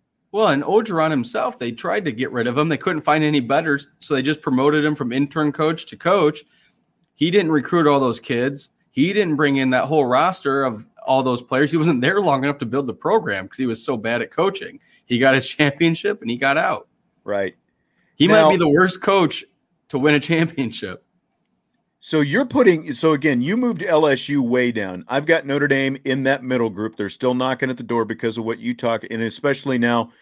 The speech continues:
Speaker 2: you know, with the way recruiting is, you know, I kinda keep 'em in that middle group. They're, they're knocking on the door. They're getting to playoffs. They've obviously, the next step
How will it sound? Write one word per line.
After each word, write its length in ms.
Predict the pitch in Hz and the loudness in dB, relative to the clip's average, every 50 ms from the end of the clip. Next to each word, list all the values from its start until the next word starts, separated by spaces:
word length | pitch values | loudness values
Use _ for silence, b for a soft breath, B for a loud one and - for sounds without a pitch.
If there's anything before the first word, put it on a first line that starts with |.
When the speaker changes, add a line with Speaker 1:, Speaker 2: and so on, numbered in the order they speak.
| b b b b b - | b b b b b -4
Speaker 2:
you 80 | 120 | -2
know, 120 | 117 113 117 | -2 0 -2
with 220 | 120 - 117 113 | -2 -4 -4 -4
the 80 | - 117 | -2 0
way 160 | 117 123 120 | 2 2 2
recruiting 560 | 113 110 107 104 - - 143 143 139 135 120 | 2 0 -4 -6 -6 -4 -4 -2 -2 -2 -2
is, 360 | 113 110 107 101 95 - - - | -2 -2 -4 -4 -6 -10 -14 -10
you 100 | - 117 | -8 -8
know, 120 | 107 110 - | -6 -6 -4
I 120 | 95 113 120 | -4 -4 -4
kinda 220 | - 143 123 113 117 | -4 -4 -4 -4 -6
keep 260 | - - 131 120 - | -6 -8 -6 -4 -2
'em 240 | 117 110 107 101 - _ _ _ _ _ _ _ _ | -4 -4 -4 -8 -12 _ _ _ _ _ _ _ _
in 180 | 120 131 123 120 | -2 0 2 2
that 200 | 120 120 - - | 0 0 -2 -2
middle 280 | 120 131 143 151 143 | 0 2 2 2 2
group. 280 | 120 95 107 117 - - | 0 -2 -6 -8 -4 -2
They're, 200 | 123 120 120 113 - | 0 0 0 -2 -2
they're 180 | 107 120 123 | -2 0 0
knocking 440 | 120 113 123 135 147 147 160 147 143 | 0 2 2 2 2 2 0 0 2
on 160 | 139 139 131 | 2 2 0
the 60 | 127 | 0
door. 220 | 123 123 139 120 104 | 0 2 2 2 2
They're 140 | 95 104 101 | 0 -2 -4
getting 320 | 90 107 120 120 131 139 | -2 -2 -2 -2 -2 -2
to 60 | 147 | -4
playoffs. 500 | 143 - 143 139 127 117 113 117 120 - | -4 0 2 2 4 4 2 0 0 -2
They've 160 | - 113 95 | -4 -2 0
obviously, 540 | 113 110 113 113 123 113 117 - - 123 120 | 0 0 0 0 -2 -4 -4 -4 -4 -2 -2
the 100 | 104 107 | -2 -4
next 340 | 107 107 113 131 139 - - | -4 -2 0 -2 -2 -2 -6
step 480 | - - - 170 180 151 - - - | -8 -2 0 2 4 4 2 2 -2